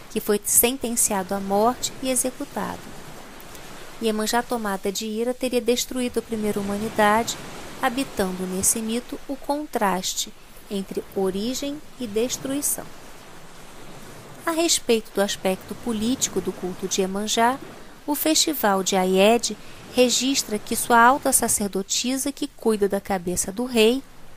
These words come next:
do regente, é quem habilita esse indivíduo, o rei, e revitaliza seu corpo político, abençoando e mantendo o rei saudável, mas também cuidaria de temas mais polêmicos, como o derramamento de sangue.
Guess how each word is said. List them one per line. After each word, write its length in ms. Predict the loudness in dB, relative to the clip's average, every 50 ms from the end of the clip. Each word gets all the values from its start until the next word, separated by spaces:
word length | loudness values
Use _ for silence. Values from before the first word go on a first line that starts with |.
| -14 -8 -8
do 60 | -6
regente, 600 | -2 0 0 0 2 2 2 0 0 -2 -6 -8 -10 -14 -18 -18 -16 -16 -14 -12 -4 -2
é 80 | -2
quem 300 | -2 0 -2 -2 0 -2
habilita 720 | -2 0 0 -2 0 2 2 2 0 0 0 -4 -4 -4 -4 -8 -12 -16 -16 -16 -16 -16 -16 -16 -14 -6 0
esse 480 | 4 8 10 12 12 10 10 6 4
indivíduo, 640 | 2 -2 -2 -4 -4 -4 -4 -4 -4 -2 -2 -4 -6
o 40 | -6
rei, 380 | -6 -2 2 2 2 2 0 -2 -8 -16 -18 -20 -20 -18 -18 -18 -18 -18 -16 -6 -2
e 80 | 0
revitaliza 640 | 0 0 0 -2 -2 -2 -2 0 0 0 0 0 2
seu 180 | 0 0 0 0
corpo 300 | 0 0 0 0 0 -4
político, 680 | -6 -2 -2 -2 0 0 -2 -2 -4 -4 -6 -6 -8 -10 -10 -10 -14 -14 -14 -14 -14 -14 -14 -14 -12 0 2
abençoando 880 | 2 4 4 2 2 2 0 0 2 4 4 4 4 2 0 0 0
e 60 | 0 0
mantendo 520 | 0 0 -2 -2 0 0 0 0 2 0
o 20 | 2
rei 160 | 4 4 6
saudável, 760 | 6 4 4 2 0 2 2 4 4 4 2 2 0 -4 -6 -6 -10 -14 -14 -14 -14 -14 -6 -2
mas 180 | -2 -2 -2 -2
também 300 | -4 0 0 0 0 0
cuidaria 480 | -2 -4 -2 0 2 2 2 2 0 0
de 140 | 0 -2
temas 340 | 0 0 -2 0 0 -4 -4
mais 200 | -2 -2 -2 -2
polêmicos, 720 | -2 -2 0 2 4 4 2 2 0 -4 -4 -4 -6 -6
como 220 | -4 -6 -6 -6 -6
o 40 |
derramamento 680 | -2 -2 -2 0 0 -2 -4 -4 -4 -4 -6 -6 -6 -8
de 140 | -8 0 4
sangue. 500 | 4 4 4 4 0 -4 -6 -10 -12 -14